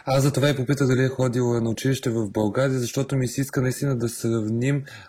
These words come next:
а, достъпа до образование и достъпа до един наистина нормален живот, а, който минава и през образованието,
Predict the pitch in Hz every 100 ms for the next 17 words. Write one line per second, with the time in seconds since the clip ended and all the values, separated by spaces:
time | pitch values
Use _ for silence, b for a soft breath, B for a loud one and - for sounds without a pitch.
0 | - 110 107 104 95 98 139 - - 113
1 | - 98 101 110 101 107 98 107 113 135
2 | 139 110 127 135 156 135 113 117 104 127
3 | 123 B B - 117 120 147 131 123 113
4 | 117 127 120 104 107 101 107 - - 110
5 | 101 120 117 113 107 110 107 117 123 123
6 | - 104 107 104 98 104 104 - 113